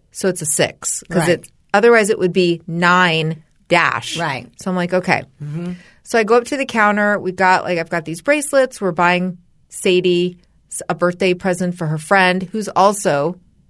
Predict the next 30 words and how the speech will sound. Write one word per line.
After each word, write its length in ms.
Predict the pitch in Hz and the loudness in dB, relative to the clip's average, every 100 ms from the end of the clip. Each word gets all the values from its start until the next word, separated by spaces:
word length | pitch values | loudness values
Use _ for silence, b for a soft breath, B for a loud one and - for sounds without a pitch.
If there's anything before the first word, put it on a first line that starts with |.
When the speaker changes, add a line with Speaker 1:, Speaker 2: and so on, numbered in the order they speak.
| _ _ 190 | _ _ -2
Speaker 1:
into 220 | 180 175 | 0 -2
TikTok, 480 | - 170 - 156 156 | -2 -6 0 2 2
Speaker 2:
Right. 220 | 151 151 | 0 -2
Speaker 1:
A 140 | 165 156 | 0 0
K 300 | 170 117 139 | 0 0 -2
A 40 | |
crystals. 580 | 147 175 160 120 147 165 - | -4 -6 -4 -4 -4 -8 -10
Speaker 2:
Right. 220 | 151 127 - b b _ _ | -12 -12 -16 b b _ _
Speaker 1:
Um, 200 | 185 170 | 2 2
so 100 | 165 185 | 0 -4
we 60 | |
get 160 | 180 165 | -2 -2
her 180 | 170 220 | 2 2
a 60 | |
bracelet. 520 | 214 208 202 208 190 - | 2 0 0 -2 -4 0
So 320 | 220 202 196 - _ | 2 2 -2 -16 _
the 100 | 262 | 0
guy's 340 | 294 302 294 269 | 4 4 2 0
like, 160 | 247 | 0
"Okay, 300 | 269 302 320 | 0 0 0
it's 140 | 262 - | 0 -2
fifty 580 | - 269 - 254 233 220 | -2 -2 -2 -4 -4 -4
something 280 | - 180 | -6 -4
dollars." 480 | 170 156 98 - 156 - b b b b b b _ | 0 0 -2 -8 -12 -16 b b b b b b _
And 120 | 262 | -6
I 100 | 277 | -4
was 100 | 269 | -2
like, 200 | 220 156 - _ _ _ _ - | -2 -4 -8 _ _ _ _ -12
"Really?" 540 | 170 226 453 523 | -6 -2 2 4
Speaker 2:
Mm-hmm. 60 | 508 | 2